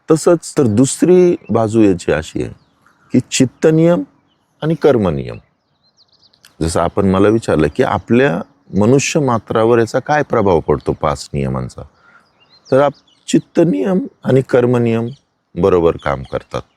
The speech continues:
चित्ताचा नियम आहे मॅटरला फॉलो करणे, फॉलो करणे हा चित्ताचा नियम आहे.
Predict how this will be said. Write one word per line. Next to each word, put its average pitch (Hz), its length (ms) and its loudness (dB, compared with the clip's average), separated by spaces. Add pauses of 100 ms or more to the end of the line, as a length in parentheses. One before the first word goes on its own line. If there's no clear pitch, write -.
(680)
चित्ताचा 160 520 0
नियम 147 340 -2
आहे 123 120 -4 (580)
मॅटरला 104 480 0
फॉलो 80 320 0
करणे, 67 260 -6 (140)
फॉलो 107 340 2
करणे 107 340 -2
हा 113 180 -8
चित्ताचा - 560 -8
नियम 117 280 -6
आहे. 58 100 -12